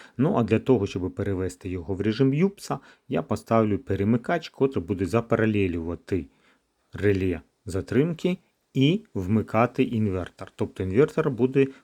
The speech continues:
постійно знаходитися в робочому стані. Коли пропадає мережа,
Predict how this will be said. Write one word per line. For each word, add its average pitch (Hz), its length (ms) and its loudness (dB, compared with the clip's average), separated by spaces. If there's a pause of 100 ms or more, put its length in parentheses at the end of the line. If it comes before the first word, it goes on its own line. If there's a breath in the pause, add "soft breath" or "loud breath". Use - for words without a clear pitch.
постійно 123 500 0
знаходитися 135 680 -4
в 113 80 -2
робочому 95 600 -4 (180 soft breath)
стані. 87 520 -4
Коли 101 280 2
пропадає 90 600 -4
мережа, 147 580 0